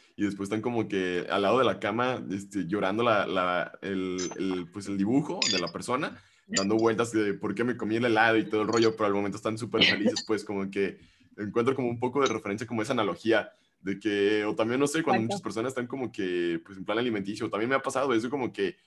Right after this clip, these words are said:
Speaker 1: pues, al momento, pues, la verdad te lo estás comiendo y estás como que bien placentero, pero después como
Speaker 2: En
Speaker 1: que traes un
Speaker 2: Narnia.
Speaker 1: cargo, ajá, como que traes un cargo de conciencia en el que, ah, ¿por qué lo hice? Como, ¿por qué lo hice? Como que hasta... Pues, como
Speaker 2: Claro.
Speaker 1: que la bajada es tres veces peor que la subida del efecto de la, de lo que te comiste en ese
Speaker 2: La
Speaker 1: momento.
Speaker 2: bajada.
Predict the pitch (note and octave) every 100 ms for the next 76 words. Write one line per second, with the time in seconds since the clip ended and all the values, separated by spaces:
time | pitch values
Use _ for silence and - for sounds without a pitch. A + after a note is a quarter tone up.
0 | _ _ - A2+ G#2+ G#2 A2 D#3+ C3+ -
1 | G2+ G2 G2 C#3 A#2 A#2 B2+ B2 C#3+ G#2+
2 | G2+ B2+ A#2 G#2 F#2+ F2+ E2 F2+ G#2+ A2
3 | C3+ G#2+ G2 B2 D#3 - - _ _ A2+
4 | G#2+ G2+ G2 C3+ A3 G#3+ G#3+ G#3+ G3 A2+
5 | A2+ A#2+ A#2 A2 G#2 B2 A#2 A2+ G#2 G#2+
6 | D3 D3 D#3 E3+ A#2+ G#2 C3 C#3 E3 G3
7 | - - - - G#2+ G2 G#2 - - -
8 | G#2 G2+ G#2+ A2 A2 G#2+ G#2 G#2+ - G2
9 | G#2+ A2+ A2+ A2 G#2 G2+ G#2 G2+ G#2+ G2+
10 | G2 G2 - - - - - A#3 A3+ A3
11 | G3+ - - A#2+ B2 A#2 A#2 B2+ D3 E3+
12 | E3 _ _ _ _ _ C#3+ C#3 C3+ D3
13 | D#3+ B2 B2 C3 C#3 A2+ A#2 A2 B2+ A#2+
14 | G2 G2 A2+ - A#2 G2+ F#2+ F#2 F#2 G#2
15 | G#2+ G#2+ A2 - G#2 A2 A2 A2+ A2 G3+
16 | G3+ G3+ G3 F#3 C4 G#3+ G#3+ G3 F#3 -